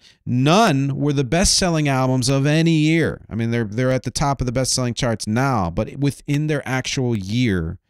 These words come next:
none best, were the best-selling albums.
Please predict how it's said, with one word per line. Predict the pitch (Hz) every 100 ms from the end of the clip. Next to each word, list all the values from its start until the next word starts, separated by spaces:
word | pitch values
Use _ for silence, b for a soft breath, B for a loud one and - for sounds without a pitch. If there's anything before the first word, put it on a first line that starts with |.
| _ -
none | 110 127 113 92 82 _ _ _ _ _ _
best, | - 101 -
were | 104
the | 98
best-selling | 92 95 - 95 95
albums. | 95 92 85